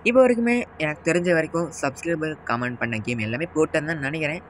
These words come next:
வேற ஏதாவது game இருந்தா comment பண்ணுங்களேன், போட்டு பார்ப்போம். Okay. Oh my god. ஆ, சூப்பர்,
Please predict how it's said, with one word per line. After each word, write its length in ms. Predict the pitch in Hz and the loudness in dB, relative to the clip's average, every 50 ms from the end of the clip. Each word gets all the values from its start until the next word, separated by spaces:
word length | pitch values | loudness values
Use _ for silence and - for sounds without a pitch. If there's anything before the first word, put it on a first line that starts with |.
| - - - - - - - - - - - - - | -20 -20 -20 -20 -20 -20 -20 -20 -20 -20 -20 -14 -4
வேற 200 | - 208 220 214 | 0 2 2 4
ஏதாவது 200 | 214 214 208 196 | 4 2 2 0
game 140 | 180 175 170 | -2 -4 -6
இருந்தா 260 | 160 160 160 156 151 | -4 -4 -4 -6 -4
comment 140 | 143 147 147 | -6 -8 -6
பண்ணுங்களேன், 340 | 147 139 135 135 135 131 - - - | -8 -8 -8 -8 -8 -10 -12 -12 -4
போட்டு 160 | - 151 139 - | -2 -2 0 0
பார்ப்போம். 260 | 135 127 - 123 117 - - - | -4 -4 -4 -8 -12 -12 -10 -6
Okay. 160 | 175 165 160 - - - - - - - - - - - - - - - - - - - - - - - - - - - - - - - - - - - - - - - - - - - - - - | -6 -6 -6 -8 -12 -20 -20 -20 -20 -20 -20 -20 -20 -20 -20 -20 -20 -20 -20 -20 -20 -20 -20 -20 -20 -20 -20 -20 -20 -20 -20 -20 -20 -20 -20 -20 -20 -20 -20 -20 -20 -20 -20 -20 -20 -20 -14 -4 2
Oh 140 | 202 247 262 | 4 6 6
my 140 | 240 196 | 6 6
god. 120 | 156 120 - - - - | 4 2 0 0 0 0
ஆ, 140 | - - | 0 2
சூப்பர், 320 | - - 165 - 151 - | 2 2 2 4 2 0